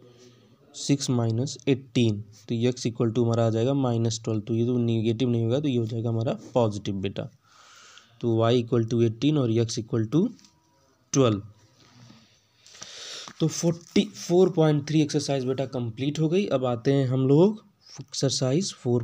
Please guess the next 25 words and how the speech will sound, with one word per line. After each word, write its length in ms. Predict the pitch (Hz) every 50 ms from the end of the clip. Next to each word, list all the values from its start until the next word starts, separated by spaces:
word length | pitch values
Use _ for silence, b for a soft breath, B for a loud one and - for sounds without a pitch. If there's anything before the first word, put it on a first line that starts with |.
| 117 -
पॉइंट 440 | 127 123 147 196 233 - - - - - -
फ़ोर 320 | - - 170 151 123 110
पे। 200 | - - 110 110 - - - - - _ _ B B B B B B B B B B B -
फ़ोर 240 | - 143 143 147 135
पॉइंट 280 | 143 151 147 147 139
फ़ोर 280 | 143 - - 143 147 147
का 120 | 147 165 160 - -
पहला 220 | 135 127 127 135 143
एक 160 | 139 139 - - -
क्वेश्चन 340 | - 135 120 - - 139 135
क्या 160 | 135 139 135
पूछ 220 | 135 143 143 139 160
रहा 100 | 180 170
है? 60 | -
Find 360 | - - 131 135 143 143 139
the 60 | 147 131
nature 320 | 123 120 120 113 147 147 147 143
of 80 | 139 127
the 80 | 131 120 117
root 200 | 139 151 143 143
of 140 | 131 123 120 123
the 60 | 117 117
following 380 | - 120 113 110 120 135 147 139 -
quadratic 440 | 127 117 117 113 117 123 113 - 110
equation 520 | 113 - 123 113 110 - 147 139 120 127